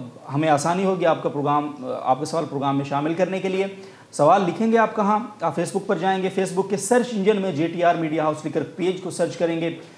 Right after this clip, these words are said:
پیج سامنے آئے گا، لائک کریں گے، اور لائک کرنے کے بعد فالو کے آپشن پہ جا کے سی فرسٹ پہ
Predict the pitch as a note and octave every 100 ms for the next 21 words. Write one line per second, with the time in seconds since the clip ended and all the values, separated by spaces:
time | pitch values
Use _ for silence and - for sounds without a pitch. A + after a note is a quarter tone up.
0 | - - F#3 - E3+ E3+ E3 D#3+ D3+ D3+
1 | E3 E3 E3+ F3+ C#3+ D3 D#3+ E3 D3+ D3+
2 | C#3+ D#3+ E3 - F3 G#3+ G#3+ F#3+ - F3+
3 | D#3 E3 E3+ F#3 - A#3 A#3 G#3 -